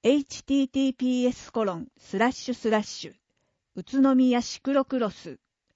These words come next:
ユーティーエスユーエヌオーエムアイワイエーハイフン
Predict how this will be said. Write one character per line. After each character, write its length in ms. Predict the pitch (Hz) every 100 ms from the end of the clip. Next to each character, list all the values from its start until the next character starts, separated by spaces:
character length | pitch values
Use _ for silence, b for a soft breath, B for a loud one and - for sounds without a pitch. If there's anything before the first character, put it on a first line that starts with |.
| _ _ _ _ -
ユ 280 | 269 262
ー 100 | 190
テ 120 | - 240
ィ 200 | 262 262
ー 60 |
エ 40 | 262
ス 180 | -
ユ 340 | 240 254 208 -
ー 60 | 190
エ 60 | 196
ヌ 200 | 262 269
オ 240 | 254 214
ー 20 | -
エ 100 | 196
ム 220 | 220 240
ア 80 | 233
イ 140 | 185
ワ 180 | 185 196
イ 220 | 202 202
エ 40 |
ー 180 | 185 160 - _ _
ハ 180 | - 254
イ 80 | 254
フ 180 | 180 175
ン 200 | 170